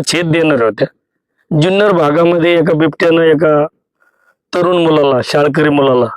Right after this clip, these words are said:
ओढून नेलं आणि त्याचं मांस खाल्लं. ही गोष्ट वाटते तितकी साधी नाहीये, कारण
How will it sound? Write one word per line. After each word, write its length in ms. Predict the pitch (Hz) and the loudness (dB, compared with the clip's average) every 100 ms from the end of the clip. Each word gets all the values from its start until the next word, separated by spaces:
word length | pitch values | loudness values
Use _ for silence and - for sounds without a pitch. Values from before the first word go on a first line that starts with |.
| - _ _ _ _ - - - | -16 _ _ _ _ -20 -12 -4
ओढून 340 | 175 202 226 208 | -2 0 2 2
नेलं 360 | 156 147 139 156 _ _ _ _ - | 2 0 0 -4 _ _ _ _ -6
आणि 160 | 151 | -4
त्याचं 240 | 143 151 156 | 0 0 0
मांस 340 | 151 160 156 | 0 0 0
खाल्लं. 300 | - 113 104 - _ _ _ _ _ _ _ _ - | -2 -2 -4 -8 _ _ _ _ _ _ _ _ -10
ही 260 | - 185 | -4 -2
गोष्ट 500 | 190 180 170 - - 185 208 - | 0 0 0 -4 -4 -2 0 0
वाटते 380 | 180 170 175 185 | 0 0 -4 -2
तितकी 340 | 196 - 185 | -2 -2 -2
साधी 280 | 156 147 156 | -2 -2 0
नाहीये, 320 | 151 131 117 - _ _ _ _ _ _ | 0 -2 -4 -8 _ _ _ _ _ _
कारण 360 | - 156 170 | -4 -2 -2